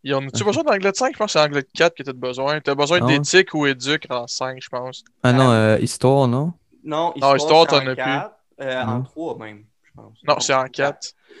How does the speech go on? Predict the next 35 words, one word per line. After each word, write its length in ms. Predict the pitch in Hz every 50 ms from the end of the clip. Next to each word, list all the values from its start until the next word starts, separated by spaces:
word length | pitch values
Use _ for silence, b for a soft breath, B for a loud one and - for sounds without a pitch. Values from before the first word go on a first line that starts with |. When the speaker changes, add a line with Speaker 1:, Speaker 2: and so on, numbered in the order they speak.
| b b
Speaker 3:
C'est 100 | - 143 135
ça, 200 | - - 180 175
moi, 180 | 170 180 220
j'ai, 260 | 233 196 180 156 147 117
j'ai, 280 | 127 147 143 139 120
j'ai 160 | - 135 135
tout 120 | 131 - 214 214 -
passé 300 | - 165 135 127 - 160 160
mes 220 | 156 147 127 120
examens 440 | 120 113 117 117 113 110 113 117 120
de 80 | 113 _ _
quatre, 240 | - 123 139 - -
c'est 160 | - - 113
juste, 280 | 110 120 127 123 - _
Speaker 2:
Tabarnak. 520 | - 110 - - - - - - - -
Speaker 3:
j'ai 60 | - -
pas 160 | _ 131 131
show 280 | 131 - - 113 110 110 156
up 120 | 160 160 - -
à 80 | 139
l'autre 380 | 120 113 127 143 - - - -
année, 380 | 127 127 120 120 120 120 120
genre. 160 | 120 117 120 117 _ _ -
Speaker 2:
Moi, 100 | 120 117
je 140 | 107 107 117
me, 80 | 113
tu 180 | 104 107 _ -
vois, 100 | 131 131
je 60 | 131
me 100 | 127 113
fume 220 | 104 - - 113
plus 180 | 107 _ - -
tant 160 | _ - 117
ces 200 | 113 - - 101
affaires-là. 520 | 101 - _ 98 95 98 98 98 104 107